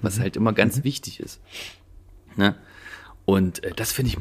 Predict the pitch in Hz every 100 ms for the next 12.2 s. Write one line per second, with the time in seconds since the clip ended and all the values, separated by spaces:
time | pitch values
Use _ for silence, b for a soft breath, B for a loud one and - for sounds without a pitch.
0 | 90 95 113 120 135 135 113 110 110 120
1 | 98 - 107 98 98 - 131 - 92 117
2 | 120 117 98 95 90 92 87 - 101 -
3 | - 131 131 92 87 - 110 - 90 87
4 | B B B B - 104 - 95 87 110
5 | - 95 - 143 190 240 - _ - 139
6 | 139 120 143 127 110 107 - 165 165 110
7 | - 90 90 - 107 156 - - 180 180
8 | 127 123 107 101 113 160 - 123 123 -
9 | 110 107 165 208 104 95 101 104 104 123
10 | 202 214 156 196 - - b b b b
11 | b b 117 95 117 - 175 - 180 208
12 | 220